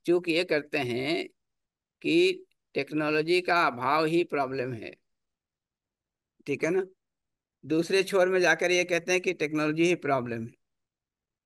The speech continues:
जबकि ये दोनों ही प्रॉब्लम नहीं है, ठीक है ना? प्रॉब्लम क्या है? हम जो स्किल्स डेवलप करते हैं, जो प्रोडक्शन करते हैं, जो टेक्नोलॉजी यूज़ करते हैं, उसके पीछे का जो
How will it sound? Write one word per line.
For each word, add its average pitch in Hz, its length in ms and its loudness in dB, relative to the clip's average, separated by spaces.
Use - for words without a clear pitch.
जबकि 147 320 -2
ये 190 200 4
दोनों 165 360 2
ही 185 100 2
प्रॉब्लम 143 400 -2
नहीं 139 220 -4
है, 120 260 -4
ठीक 139 200 -12
है 123 60 -6
ना? 143 160 -6
प्रॉब्लम 151 460 0
क्या 185 200 2
है? 165 280 0
हम 165 240 -4
जो 147 320 -2
स्किल्स 170 640 -6
डेवलप 135 360 -4
करते 123 320 -8
हैं, 120 440 -8
जो 127 100 -6
प्रोडक्शन 123 560 -8
करते 120 320 -8
हैं, 113 380 -8
जो 110 120 -8
टेक्नोलॉजी 127 600 -8
यूज़ 120 200 -6
करते 110 320 -8
हैं, 120 280 -4
उसके - 320 -2
पीछे 131 440 -2
का 135 180 -2
जो 135 360 -4